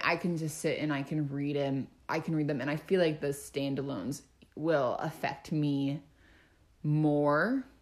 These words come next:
um, than, like, a series would, just because, unless it's, like, I read the series back to back, because when you inhale the entire story kind of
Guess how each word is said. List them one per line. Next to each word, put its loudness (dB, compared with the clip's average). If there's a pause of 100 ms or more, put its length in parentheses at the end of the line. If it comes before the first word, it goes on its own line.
(220)
um, -2 (240)
than, 0 (140)
like, 0
a -4
series -2
would, 0
just -6
because, -4
unless -4
it's, -6
like, 0
I 0
read -2
the -6
series -4
back -10
to -16
back, -8
because -6 (760)
when 4
you 2
inhale 0
the 0
entire -2
story 2
kind -4
of -2